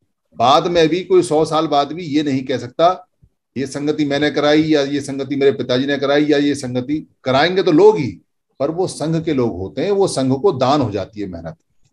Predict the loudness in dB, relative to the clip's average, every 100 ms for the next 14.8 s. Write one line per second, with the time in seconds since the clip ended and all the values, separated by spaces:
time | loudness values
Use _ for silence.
0 | -4 -2 -2 0 0 2 2 2 2 0
1 | -4 -4 -4 -4 -10 -10 -10 -12 -14 -16
2 | -20 _ _ _ _ _ _ _ _ -2
3 | 0 2 0 2 2 4 4 4 2 0
4 | -4 -8 _ 2 6 4 2 -4 0 0
5 | 0 0 -4 -4 0 0 0 -2 0 -2
6 | -4 -8 -6 -2 -2 -2 -4 -4 0 0
7 | 0 -2 -4 -4 -4 -4 -2 -2 -2 -6
8 | -4 -2 -2 -2 -6 -6 -4 0 0 0
9 | -4 -4 -4 -4 -4 -2 -2 -2 -2 -4
10 | -4 -4 -6 -2 0 2 2 0 -2 _
11 | _ _ _ _ _ _ _ _ _ -8
12 | -6 0 0 2 -2 0 0 0 -2 -2
13 | -2 -6 -6 -6 -4 -4 -4 -4 -4 -4
14 | -6 -8 -8 -10 -8 -4 -4